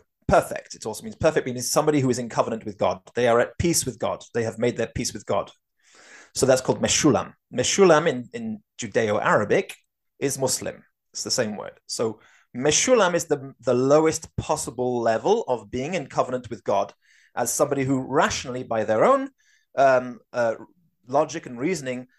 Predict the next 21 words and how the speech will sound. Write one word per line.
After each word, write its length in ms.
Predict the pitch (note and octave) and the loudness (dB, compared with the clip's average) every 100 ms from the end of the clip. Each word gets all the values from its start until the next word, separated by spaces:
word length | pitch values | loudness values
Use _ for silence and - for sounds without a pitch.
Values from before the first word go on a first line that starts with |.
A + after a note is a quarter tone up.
| _ _ _ | _ _ _
comes 300 | F3+ F3+ E3+ | -2 0 0
up 140 | - | -6
with 100 | B2 | -6
the 60 | B2 | -6
same 260 | - E3+ | -2 -2
seven 320 | E3 E3+ D3 C#3+ | -2 -2 -2 -2
principles 480 | D3+ - - A#2+ | -8 -8 -10 -10
of 60 | G#2+ | -10
civilization 580 | B2+ A#2 A#2 A#2 A2+ A2 | -8 -2 -2 -2 -10 -12
that 100 | - | -14
Judaism 420 | A2 G#2+ G#2 G#2 | -10 -8 -8 -8
says 260 | - G2 G2 | -8 -8 -8
the 80 | |
principles 440 | - G2 - G2+ - | -14 -14 -12 -10 -10
of 60 | |
civilization. 320 | F#2 G2+ - - | -10 -12 -10 2
Don't 240 | C#3 D3 | 2 2
kill, 320 | - C3+ B2+ | 0 6 6
don't 220 | B2+ C#3+ - | 6 0 -2
steal, 560 | - B2 A#2+ A#2 A#2 _ _ _ - | -4 -2 0 0 -2 _ _ _ 0
don't 400 | C3 C#3+ - | 2 2 -2